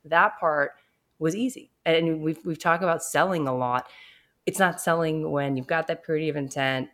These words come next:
and when you know you've got something that can help other people. It is using that and influencing them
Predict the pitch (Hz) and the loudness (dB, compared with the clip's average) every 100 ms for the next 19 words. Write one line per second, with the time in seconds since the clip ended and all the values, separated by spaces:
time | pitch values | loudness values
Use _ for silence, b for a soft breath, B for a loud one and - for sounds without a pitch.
0 | - 139 127 127 135 139 135 131 143 160 | -8 -4 -2 -4 -4 -4 -2 -2 -2 0
1 | 156 151 147 139 147 147 151 139 135 139 | 0 0 -2 -4 -6 -4 -6 -6 -8 -6
2 | 131 131 135 127 - 151 135 135 127 131 | -6 -4 -2 -4 -6 -14 -8 -6 -4 -6
3 | 131 127 - 131 123 123 - - 143 - | -6 -8 -10 -12 -10 -10 -10 -8 -8 -8
4 | 139 135 151 156 156 147 135 127 127 151 | -8 -4 -4 -2 -4 -4 -4 -6 -8 -10
5 | 143 147 127 123 131 123 123 120 120 | -10 -8 -10 -8 -10 -8 -6 -6 -10